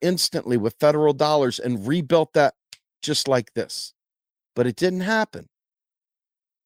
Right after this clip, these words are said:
Now, you could say that the reason, and this would be true, you could say that the reason is that the federal government is captured and is not going to serve the needs of the people. It's gonna serve the needs of capital,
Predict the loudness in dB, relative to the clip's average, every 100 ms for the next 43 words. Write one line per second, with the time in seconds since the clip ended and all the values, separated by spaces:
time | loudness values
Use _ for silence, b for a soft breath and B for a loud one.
0 | _ 0 0 0 -2 -4 0 2 4 2
1 | -2 -2 -2 0 0 -2 -4 -8 -4 0
2 | 0 0 -4 -6 -6 -6 0 0 0 _
3 | _ _ _ _ _ -6 -2 -2 2 2
4 | 2 -4 -4 -2 -2 -2 -2 -2 -2 -4
5 | -6 -6 0 0 4 2 2 0 2 -2
6 | -2 -4 -4 -2 -2 -4 -10 -12 -14 _
7 | _ _ _ _ _ _ _ _ -2 2
8 | 2 4 2 2 -2 -2 -2 -4 -2 0
9 | 0 0 -2 -2 -4 -8 -6 -8 -4 -6
10 | -4 -6 -4 0 2 0 0 0 0 -2
11 | -8 -2 0 0 -2 -4 -4